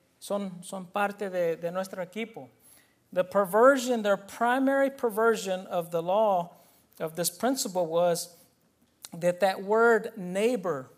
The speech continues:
they, they limited that word neighbor to only mean Jewish people. My neighbor are only other Jews or those who are part of God's covenant. My, my neighbor is not outside of my race.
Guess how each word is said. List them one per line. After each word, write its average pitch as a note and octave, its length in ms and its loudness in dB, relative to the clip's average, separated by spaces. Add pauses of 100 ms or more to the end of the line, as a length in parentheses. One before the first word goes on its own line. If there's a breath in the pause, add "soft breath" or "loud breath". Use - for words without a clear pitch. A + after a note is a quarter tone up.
(1160)
they, F3+ 360 2
they G3 260 2
limited A#3 680 2
that A3+ 320 0
word G#3+ 320 4
neighbor G3+ 520 0
to F3+ 260 -4
only A#3 340 2
mean G#3+ 320 0
Jewish G3+ 500 0
people. G3+ 440 -10 (500 soft breath)
My F3+ 240 0
neighbor A#3 600 2 (200)
are E3 220 0
only G#3+ 400 2
other A#3 280 8
Jews F#3+ 440 -4
or D3 100 -6
those F#3+ 240 -2
who - 80 -8
are F3+ 60 -10
part F#3+ 260 -2
of F3 100 -4
God's E3+ 280 -2
covenant. E3 480 -6 (680 soft breath)
My, D#3 260 -8
my F#3 200 0
neighbor A3+ 340 4
is G3 220 0
not G#3+ 300 0
outside G#3 520 0
of G3 120 -4
my F#3 140 -2
race. E3+ 720 -6